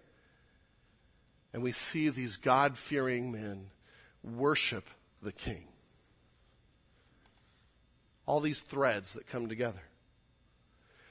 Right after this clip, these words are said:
they need to point us to one reason to rejoice.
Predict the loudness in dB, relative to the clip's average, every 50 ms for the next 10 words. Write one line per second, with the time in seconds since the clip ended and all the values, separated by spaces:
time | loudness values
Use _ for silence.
0 | -20 _ _ _ _ _ _ _ _ _ _ _ _ _ _ _ _ _ _ _
1 | _ _ -6 -4 -2 0 0 -2 -2 -4 -6 -2 0 0 0 0 -2 -4 -4 -4
2 | -6 -6 -8 -10 -8 -4 -2 -2 -2 -2 -2 -4 -4 -4 -4 -6 -6 -8 -8 -8
3 | -8 -8 -8 -8 -10 -12 -12 -14 -12 -10 -10 -10 -10